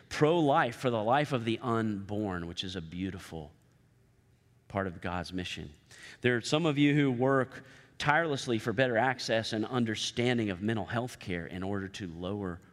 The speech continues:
rates of suicide. I'm proud of you. There are some of you who've been marching under, Lake Forest people who've told me, you've been marching under the phrase, "Black Lives Matter." Many of you at Lake Forest tell me that you have done this.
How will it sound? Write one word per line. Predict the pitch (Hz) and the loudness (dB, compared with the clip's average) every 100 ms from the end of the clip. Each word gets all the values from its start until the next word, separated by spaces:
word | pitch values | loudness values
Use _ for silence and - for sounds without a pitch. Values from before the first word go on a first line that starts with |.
| - | -8
rates | 87 87 - | -8 -6 -8
of | 80 | -4
suicide. | - 113 117 101 73 73 62 - - _ _ _ _ _ _ | -4 -4 -6 -6 -10 -12 -16 -20 -20 _ _ _ _ _ _
I'm | - | -18
proud | - 104 104 87 | -8 -4 -4 -6
of | 85 | -10
you. | 87 - - _ _ _ _ - - - | -12 -16 -20 _ _ _ _ -20 -20 0
There | 131 | 2
are | |
some | 127 165 185 | 2 2 4
of | 170 | 6
you | 170 | 4
who've | 175 | 4
been | 180 | 2
marching | 170 165 180 202 180 | 4 4 4 2 2
under, | 160 180 170 - - | 2 -2 -4 -10 0
Lake | 135 170 | 2 2
Forest | - 196 185 | 4 4 4
people | 202 180 185 | 0 2 2
who've | 165 | 0
told | 160 156 | 0 0
me, | 160 180 - - - | 2 -2 -4 -16 -2
you've | 135 | 2
been | 180 147 | 4 6
marching | 143 170 - 180 | 4 4 2 2
under | 165 | 2
the | 147 | 2
phrase, | 139 160 160 135 | 0 0 0 0
"Black | 139 143 | 0 0
Lives | 143 147 131 123 127 | 0 0 0 -2 -4
Matter." | 127 156 120 - - _ _ _ _ _ _ - | -4 -4 -8 -12 -18 _ _ _ _ _ _ -4
Many | 104 131 | 0 0
of | 131 | 2
you | 135 | 0
at | 127 | 0
Lake | 131 | -2
Forest | - 143 123 - | -4 -4 -4 -2
tell | 123 | -2
me | 123 | -2
that | 117 | -2
you | 120 | -2
have | 117 113 104 - | -2 -2 -4 -8
done | 107 104 | -4 -4
this. | 98 107 - - | -4 -6 -10 -16